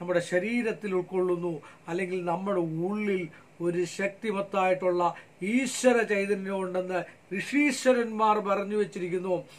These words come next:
ഒരു, എന്താണ്, വിദ്വാൻമാരാണ് ഈ ഋഷീശ്വരന്മാര്. അറിവുള്ളവർ പറയുന്ന പ്രമാണമാക്കി എടുക്കണമെന്നാണ് ആചാര്യമതം. ഏത് ആചാര്യനാണോ, അറിവുള്ളതാണോ,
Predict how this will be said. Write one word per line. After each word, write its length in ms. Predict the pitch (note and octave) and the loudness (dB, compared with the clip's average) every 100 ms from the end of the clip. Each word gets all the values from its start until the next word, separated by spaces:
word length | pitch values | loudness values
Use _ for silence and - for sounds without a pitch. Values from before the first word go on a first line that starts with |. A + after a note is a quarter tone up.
| - E3 | -12 -2
ഒരു, 440 | F3+ F#3+ A3 F#3 - - | 0 4 4 4 0 -8
എന്താണ്, 400 | F#3 F#3+ G#3+ G#3 | -6 0 2 2
വിദ്വാൻമാരാണ് 1120 | F3+ D#3 F3+ E3+ D#3+ A3 A#3 A3+ A#3 A#3 A3 A3 | 0 2 0 0 0 2 4 4 4 4 4 2
ഈ 80 | |
ഋഷീശ്വരന്മാര്. 1000 | G3+ - G#3 - G#3+ G3+ G3+ G3+ G3 E3 C#3+ - - - | -2 -4 -6 -2 -2 0 0 2 2 0 -4 -16 -20 -8
അറിവുള്ളവർ 880 | E3 F3 F#3+ A#3+ A#3 A#3 A#3 A3+ A3+ | -2 0 2 2 4 4 4 4 4
പറയുന്ന 440 | G#3 G#3+ A3 G#3+ | 4 4 2 0
പ്രമാണമാക്കി 920 | G#3+ F#3 G3 G3 A#3 B3 B3+ B3 A#3+ | -2 0 2 6 6 6 6 4 4
എടുക്കണമെന്നാണ് 920 | A#3+ A3 G#3 A3 A3 G#3 G#3+ G#3+ G#3 - - - | 2 2 0 0 0 2 2 2 0 -4 -12 -4
ആചാര്യമതം. 880 | G3 G#3 G#3 A3 G#3+ G3+ G3+ G3+ F3 | 0 4 8 8 8 2 2 2 0
ഏത് 440 | D#3 D#3 G3 A3+ | -4 -2 0 2
ആചാര്യനാണോ, 880 | A3 G#3+ G#3+ A3+ A3+ G#3+ G#3+ G#3+ F#3+ | 4 4 4 0 0 0 0 2 2
അറിവുള്ളതാണോ, 880 | F3+ G#3+ A#3 A#3 A#3 G3+ G#3 G#3+ G3+ | 2 2 0 0 2 2 2 0 -2